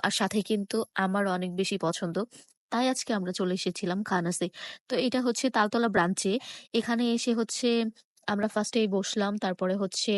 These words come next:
খাবার অর্ডার দিলাম। তারপরে হচ্ছে সুন্দর সুন্দর কিছু ভিডিও করে নিয়েছিলাম। আর এদিকে হচ্ছে আরিবার বাবা তো ফোন নিয়ে বিজি, আর ওইদিকে বসে আরিবা যেন কি চিন্তা করতেছে। তো হ্যাঁ, আরেকটা কথা, আহ, খানাসে আসার আগে কিন্তু আমি একটু শপিংয়েও গিয়েছিলাম, আমি হচ্ছে একটু আড়ংয়ে গিয়েছিলাম।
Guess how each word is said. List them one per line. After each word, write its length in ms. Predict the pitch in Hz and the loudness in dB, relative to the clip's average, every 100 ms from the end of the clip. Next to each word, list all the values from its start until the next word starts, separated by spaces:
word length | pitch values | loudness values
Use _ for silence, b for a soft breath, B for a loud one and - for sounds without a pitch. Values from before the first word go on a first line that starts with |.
| 196 | 2
খাবার 280 | 190 180 185 | 0 2 2
অর্ডার 280 | 185 185 185 | 2 2 0
দিলাম। 300 | 185 180 185 233 _ _ _ _ _ _ _ - B B 233 - | 0 0 0 -2 _ _ _ _ _ _ _ -14 B B -8 0
তারপরে 300 | 214 214 220 | 2 4 4
হচ্ছে 200 | 220 220 | 4 2
সুন্দর 240 | 233 220 | 2 2
সুন্দর 220 | 226 202 | 2 0
কিছু 180 | 196 214 | 0 -2
ভিডিও 280 | 196 190 196 | 0 2 2
করে 180 | 185 190 | 2 2
নিয়েছিলাম। 420 | 190 185 214 196 190 | 2 0 0 0 0
আর 120 | 185 | 0
এদিকে 260 | 190 185 202 | 0 0 -2
হচ্ছে 220 | 190 - | 0 0
আরিবার 320 | 180 180 185 180 | 0 0 0 0
বাবা 240 | 170 180 | 2 0
তো 120 | 175 190 185 | 0 0 0
ফোন 240 | - 185 180 | 2 0 2
নিয়ে 180 | 185 180 | 2 4
বিজি, 320 | 202 175 196 B B B B | 2 2 -2 B B B B
আর 140 | 175 185 | 0 4
ওইদিকে 320 | 190 190 185 180 | 2 0 -2 0
বসে 220 | 185 185 | 2 2
আরিবা 240 | 175 175 180 | 2 2 2
যেন 160 | 180 180 | 0 -2
কি 140 | 202 | -2
চিন্তা 260 | - 202 185 | 0 0 0
করতেছে। 460 | 190 180 180 - 190 202 B B - | -2 0 -2 -2 -4 -4 B B -4
তো 100 | 247 - - - 214 | -4 -4 -18 -10 -2
হ্যাঁ, 200 | 233 196 | 0 2
আরেকটা 320 | 196 196 226 - | 2 0 -2 -2
কথা, 260 | 196 214 185 | -2 0 0
আহ, 200 | - 202 | 0 -2
খানাসে 380 | 226 208 226 240 | -2 0 0 0
আসার 240 | 220 226 214 | 0 0 0
আগে 160 | 208 | 0
কিন্তু 220 | 208 220 220 | 0 0 0
আমি 220 | 190 202 | 0 0
একটু 200 | 202 - 226 | -4 -4 -2
শপিংয়েও 420 | 208 214 214 226 | -2 0 0 0
গিয়েছিলাম, 540 | 208 202 190 208 185 208 | 2 0 0 -2 -2 0
আমি 140 | 202 202 | 0 2
হচ্ছে 200 | 220 - | 0 -2
একটু 140 | 208 202 | 0 2
আড়ংয়ে 340 | 185 196 202 | 4 2 0
গিয়েছিলাম। 460 | 190 185 - 196 | 2 0 0 -2